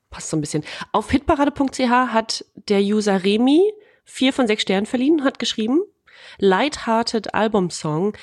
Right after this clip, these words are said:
doesn't harm anyone and, and it can be run in the background when doing something at home or so." Also, <laughs> ähm,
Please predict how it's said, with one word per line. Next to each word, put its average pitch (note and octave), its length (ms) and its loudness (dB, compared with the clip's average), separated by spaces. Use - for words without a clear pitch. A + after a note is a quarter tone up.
doesn't G#3+ 380 2
harm G#3 260 2
anyone F#3+ 680 2
and, - 160 -4
and C3+ 200 0
it D#3 140 -6
can F#3+ 220 0
be F3 100 2
run G3+ 240 2
in F#3+ 160 0
the F3 60 2
background F3 680 0
when F3 180 2
doing E3+ 320 2
something F#3+ 400 0
at F#3+ 160 -4
home B3+ 300 2
or D3 100 -2
so." D#3 460 -2
Also, F3+ 360 2
<laughs> - 460 -6
ähm, F3+ 440 4